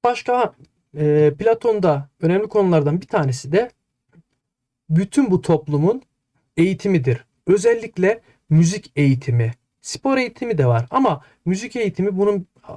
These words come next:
bir tık üstündedir. İkisi bir arada götürülsün diye söylüyor Platon. Ancak müzik, e, biz deriz ya müzik ruhun gıdasıdır diye.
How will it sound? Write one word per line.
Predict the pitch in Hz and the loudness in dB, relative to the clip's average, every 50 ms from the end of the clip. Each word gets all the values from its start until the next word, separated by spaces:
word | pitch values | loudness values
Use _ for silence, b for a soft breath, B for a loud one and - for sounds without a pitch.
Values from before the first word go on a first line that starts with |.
| - - | -16 -12
bir | - - | -6 -2
tık | - 254 - - - _ _ _ _ _ _ - | -2 -2 -2 -4 -12 _ _ _ _ _ _ -16
üstündedir. | 165 143 156 160 - - - 165 160 151 151 139 120 123 117 117 - _ - | -8 -4 -2 -2 -2 0 2 2 4 4 4 2 0 -2 -6 -6 -8 _ -12
İkisi | 196 175 - - - 180 175 | -12 -12 -10 -10 -10 -4 -2
bir | 190 185 | 0 2
arada | 180 180 185 170 180 170 | 2 2 0 0 0 0
götürülsün | 160 151 156 151 - 143 147 131 - - 135 135 131 - _ - 156 156 160 143 143 | 0 0 -2 -2 -2 -2 -2 -2 -2 -2 -4 -4 -4 -6 _ -12 -12 -10 -8 -4 -2
diye | 135 139 135 | 0 0 0
söylüyor | 127 - 135 131 131 127 131 123 127 | 0 0 0 0 2 2 0 0 -2
Platon. | - 139 139 131 151 180 | -2 -4 -4 -2 -2 -2
Ancak | 240 240 190 160 135 123 B B B B B B | -2 -2 -2 -2 -4 -4 B B B B B B
müzik, | 196 190 226 285 277 - _ _ _ _ _ _ _ _ _ - - | -6 -4 -4 -4 -6 -6 _ _ _ _ _ _ _ _ _ -14 -8
e, | 151 160 156 151 151 151 151 160 | -2 0 2 4 4 2 2 0
biz | 196 208 180 170 | -2 -2 0 2
deriz | 208 226 240 262 - | 2 2 2 2 0
ya | 185 156 | 0 2
müzik | 156 180 190 196 208 - - | 2 2 2 0 -4 -4 0
ruhun | 170 185 185 156 175 185 175 160 | 2 4 4 4 2 2 2 2
gıdasıdır | 175 160 165 165 165 160 - - 147 147 139 143 | 2 4 4 2 2 0 -2 -4 -2 0 0 0
diye. | 208 233 | -2 -8